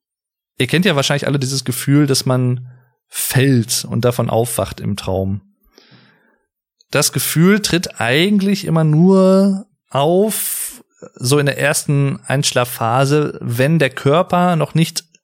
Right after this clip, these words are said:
zu hundert Prozent in diese, in diese Körperstarre verfallen ist. Warum Körperstarre? Das führt uns auch wieder so ein bisschen zurück zum Thema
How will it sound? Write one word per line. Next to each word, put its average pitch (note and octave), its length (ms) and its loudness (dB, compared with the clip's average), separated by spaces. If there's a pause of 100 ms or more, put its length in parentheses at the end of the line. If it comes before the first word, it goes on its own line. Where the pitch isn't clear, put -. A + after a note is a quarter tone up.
zu - 280 -4
hundert D#3 360 0
Prozent C#3+ 360 -2
in C3+ 80 -2
diese, B2+ 300 2 (400)
in C3+ 80 2
diese C3 200 2
Körperstarre B2 760 0
verfallen G#2+ 580 -2
ist. - 340 -4 (1200)
Warum C#3 360 -2
Körperstarre? G3+ 720 0
Das B2+ 240 -2
führt - 200 -4
uns C#3 120 -2
auch C#3+ 120 0
wieder C#3 120 2
so B2 80 0
ein B2 100 2
bisschen C3+ 300 -2
zurück - 320 -4
zum B2 200 0
Thema B2 480 2